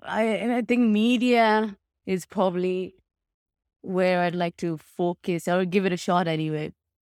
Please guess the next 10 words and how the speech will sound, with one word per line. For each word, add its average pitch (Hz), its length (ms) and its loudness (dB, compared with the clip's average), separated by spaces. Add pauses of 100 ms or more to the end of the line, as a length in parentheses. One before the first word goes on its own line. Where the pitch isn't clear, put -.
(340)
Um, 165 540 -4 (100)
so 160 440 -4
yeah, 160 300 -4
I've 160 260 -4
been 160 300 -4 (720)
struggling 202 600 0
to 214 140 -2
make 180 220 -2
that 160 200 -2
start. - 420 -8